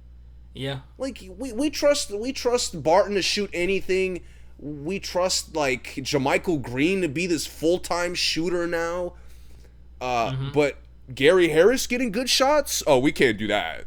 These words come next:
Speaker 2: No, no, no. Gary Harris gotta work hard for that.
Speaker 1: Yeah.
Speaker 2: Like, I don't understand the, the priorities with the role distribution.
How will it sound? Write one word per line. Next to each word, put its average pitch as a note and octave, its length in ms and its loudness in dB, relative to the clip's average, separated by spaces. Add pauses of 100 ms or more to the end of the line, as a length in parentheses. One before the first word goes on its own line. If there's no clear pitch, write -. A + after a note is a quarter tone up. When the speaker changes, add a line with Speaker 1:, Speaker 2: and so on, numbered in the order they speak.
Speaker 2:
No, A2+ 200 -2
no, G2+ 100 -2
no. E2 220 -8
Gary C3 260 4
Harris D3 300 4
gotta A#2+ 180 2
work D3+ 200 2
hard F#2+ 220 0
for G2+ 80 -10
that. G2 360 -2 (640)
Speaker 1:
Yeah. C#3 280 -8
Speaker 2:
Like, A3+ 260 -10 (600)
I A3 100 -8
don't C#4 100 -6
understand A3 720 -2
the, E3+ 180 -2
the D3 140 -2
priorities D#3+ 1000 2
with C#3+ 260 -2
the B2+ 400 -2 (400)
role D3 460 6
distribution. A2 1080 -2